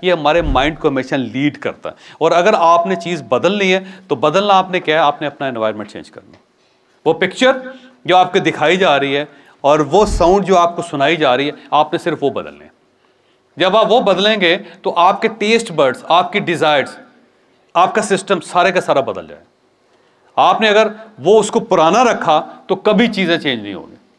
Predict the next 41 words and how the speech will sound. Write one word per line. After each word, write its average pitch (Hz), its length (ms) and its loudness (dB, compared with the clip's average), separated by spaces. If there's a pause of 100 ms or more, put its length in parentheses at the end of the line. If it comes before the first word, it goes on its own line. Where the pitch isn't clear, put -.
(160)
चीज़ों 170 200 0
को 208 100 2
बदलने 202 340 2
के 226 60 0
लिए 220 140 2
ज़रूरी 160 320 2
है 180 120 2
कि 196 100 -2
आप 190 540 0
एक 196 200 -2
पूरा 247 240 4 (400)
जो 233 180 2
इंसान 208 360 0
देख 165 260 0
रहा 214 100 2
है 214 80 4
उसको 208 240 0
चेंज 226 260 -2
करें 233 240 2 (160)
और 175 180 -6
जो 208 240 4
इंसान 202 340 0
सुन 165 220 -2
रहा 180 120 0
है 180 60 2
आप 151 200 0
उसको - 180 -12
चेंज 90 260 -16
करें, - 160 -20 (640)
तो 160 60 2
हर 196 200 0
चीज़ 170 220 -4
बदल 101 220 -6
जाए, 80 100 -18 (720)
क्योंकि 185 200 2
आपका 185 400 2
माइंड 170 280 0
फिर 190 140 -2
उस - 240 -8
तरफ 170 160 2
जाएगा 92 360 -4